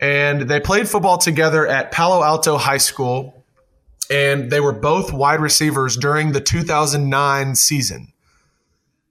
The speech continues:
During that season, Jock Peterson was a senior, and Davante Adams was a junior.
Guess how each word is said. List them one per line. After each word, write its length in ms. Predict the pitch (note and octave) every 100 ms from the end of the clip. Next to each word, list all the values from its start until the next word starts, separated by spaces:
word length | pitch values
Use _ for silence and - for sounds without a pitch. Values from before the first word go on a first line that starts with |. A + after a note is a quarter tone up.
| -
During 240 | D#3 F3+ G3
that 140 | F#3
season, 600 | - F3 D#3 D#3+ D#3 D#3+ C#3+
Jock 280 | D3 D3 -
Peterson 560 | D#3 D3+ - D3 C#3
was 380 | B2+ C3 C3+ B2+ -
a 100 | A#2+
senior, 680 | - E3+ F3+ F#3 A3 A#3+ - - _ _ _ _ _
and 240 | - C#3+ C3+
Davante 380 | C#3 D3 D3+
Adams 380 | C#3 C#3 C3+ A#2+
was 280 | A#2 B2+ -
a 200 | B2+ A#2+
junior. 580 | A2+ D3+ F#3 A2 A#2 C3